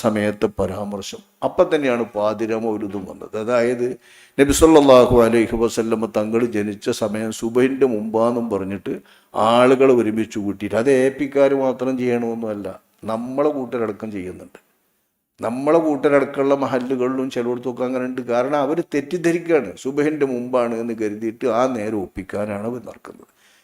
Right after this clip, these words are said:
ആ നേരം ഒപ്പിച്ച മൗലൂദ് ഓതുന്നത് പണ്ട് ശല്യമല്ല. കാരണം, പള്ളിയിൽ ഒരുമിച്ച് കൂടി പള്ളിയിൽ ഇരിക്കുന്നവർ മൗലൂദ് ഓതിയേനും പണ്ട്. ഇപ്പം അങ്ങനെയല്ല.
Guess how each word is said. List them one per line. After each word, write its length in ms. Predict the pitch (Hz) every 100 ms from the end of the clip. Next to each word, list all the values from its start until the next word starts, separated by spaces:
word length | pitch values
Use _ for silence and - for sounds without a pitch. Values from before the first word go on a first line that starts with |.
| _ _ _ -
ആ 160 | 117
നേരം 320 | 165 175 175 165
ഒപ്പിച്ച 360 | - 160 160
മൗലൂദ് 500 | 170 135 139 151 156
ഓതുന്നത് 340 | 143 139 139 135
പണ്ട് 460 | 139 127 135 143 165
ശല്യമല്ല. 760 | 139 120 127 135 123 107 98 -
കാരണം, 360 | 113 117 131 135 -
പള്ളിയിൽ 400 | 127 147 160 165
ഒരുമിച്ച് 400 | 135 277 139 139
കൂടി 300 | 127 123 120 -
പള്ളിയിൽ 440 | 120 131 151 165
ഇരിക്കുന്നവർ 600 | 139 120 - 127 123 131
മൗലൂദ് 560 | 117 113 120 131 - 117
ഓതിയേനും 400 | 110 110 104 95
പണ്ട്. 280 | 101 92 95 - _ _ _ _ _
ഇപ്പം 320 | 123 123 -
അങ്ങനെയല്ല. 400 | 165 147 135 123